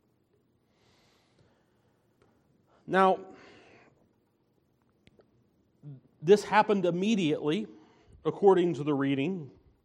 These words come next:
And what, what was this demon? And that's what Luke calls them. The Lu-, uh, here it's a spirit. Uh,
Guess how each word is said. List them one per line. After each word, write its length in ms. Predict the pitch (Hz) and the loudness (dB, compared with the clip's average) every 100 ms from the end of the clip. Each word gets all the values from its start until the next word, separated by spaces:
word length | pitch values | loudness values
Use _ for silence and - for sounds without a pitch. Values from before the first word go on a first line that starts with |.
| _ _ _ _ _ _ _ _ - | _ _ _ _ _ _ _ _ -10
And 360 | 175 180 156 147 | -4 -4 -4 2
what, 240 | 214 - 139 - _ _ - _ _ _ _ _ _ _ _ _ - | 2 2 -8 -16 _ _ -20 _ _ _ _ _ _ _ _ _ -20
what 400 | 143 170 - 202 | -4 0 0 2
was 360 | 226 233 160 | 2 2 0
this 240 | 151 208 - | -4 -6 -6
demon? 640 | 143 208 190 127 139 196 151 _ _ _ _ _ _ _ - | -8 -4 -4 -4 -6 -10 -16 _ _ _ _ _ _ _ -10
And 80 | 165 | -6
that's 160 | 202 | -2
what 160 | 214 147 | -2 0
Luke 260 | 156 156 | 0 0
calls 360 | - 143 127 131 | -2 -4 -2 -6
them. 160 | 202 214 | -10 -6
The 80 | |
Lu-, 260 | 139 151 127 | -4 -4 -6
uh, 220 | 120 123 | -10 -10
here 280 | - 185 180 | -4 0 0
it's 180 | 147 - | 0 -8
a 40 | |
spirit. 680 | - - 175 135 165 - 135 | -14 -10 -6 -4 -4 -6 -10
Uh, 340 | 135 139 127 | -6 -4 -4